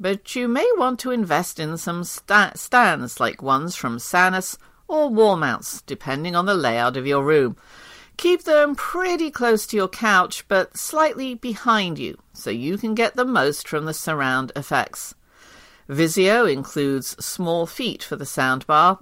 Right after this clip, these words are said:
and a number of useful cables, including a three point five millimeter audio cable, five foot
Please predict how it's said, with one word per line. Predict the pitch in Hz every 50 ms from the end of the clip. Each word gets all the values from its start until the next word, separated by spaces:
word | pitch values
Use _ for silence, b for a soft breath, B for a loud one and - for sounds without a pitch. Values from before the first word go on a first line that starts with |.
| -
and | - 214 226 220
a | 233
number | 220 214 208 220 262 311 320 320 320
of | 339 330 262
useful | 202 147 143 147 147 - - 202 202
cables, | 202 - 240 240 226 214 202 175 131 92 101 - - - - -
including | - 123 117 - - - 156 170 196 247 262 220 151
a | 107 -
three | - - - 165 170 175
point | 175 - - 165 151 - -
five | - 160 156 147 143 143 135
millimeter | 160 165 160 165 165 160 151 139 143 - - -
audio | 165 208 214 202 202 202 202 202
cable, | - - 208 196 196 190 196 190 190 190 B B B B B B B B
five | B B - - 294 302 311 311 320 - - -
foot | - - - 202 208 - -